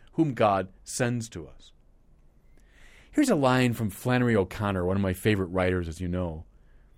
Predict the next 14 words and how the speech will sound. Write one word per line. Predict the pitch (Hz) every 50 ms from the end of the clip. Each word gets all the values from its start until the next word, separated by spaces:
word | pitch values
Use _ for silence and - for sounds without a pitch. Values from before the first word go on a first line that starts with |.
| _ _ _ - - - - _ -
She | - - 147
said, | 139 - 165 156 143 135 131 - _ - _ - - - - - - - - - - - - _ - _ _ -
"My | 131 143 165 196
stories | 196 - - 190 185 180 175 175 175 165
are | 147 135 123
almost | 139 156 147 151 143 135 -
always | - 156 165 180 196 202 165 143
about | 120 113 113 110 104 104 104 - - - - - - -
the | 123 135 - -
offer | - 156 175 202 202 202 - 202 180
of | 165 139 117 113 -
grace, | - 107 98 92 92 85 80 73 - - - - - - - - - - - - - _ _ _ _ _ _ _ - _ _ - - _ -
usually | - 101 110 123 123 117 107 117 101 101 95
refused." | 90 90 90 - - 95 90 82 76 71 67 65 65 65 65 67 - - -